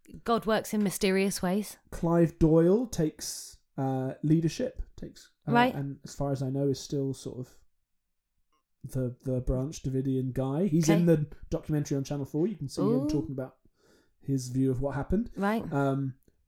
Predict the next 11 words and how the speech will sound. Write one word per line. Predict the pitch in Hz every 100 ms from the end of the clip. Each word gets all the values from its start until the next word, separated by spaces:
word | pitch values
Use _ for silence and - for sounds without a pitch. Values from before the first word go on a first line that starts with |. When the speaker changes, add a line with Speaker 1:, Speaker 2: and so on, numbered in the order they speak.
| -
Speaker 1:
but | 156
there's | 165 143
very | 165 165
little | 156 160 135
sort | - 139
of | 135 123 127
attempt | - - 131 131 -
to, | 123
like, | 120 113 - - _ _
recruit | 123 113 - - 127 107 117
or | 110 101 101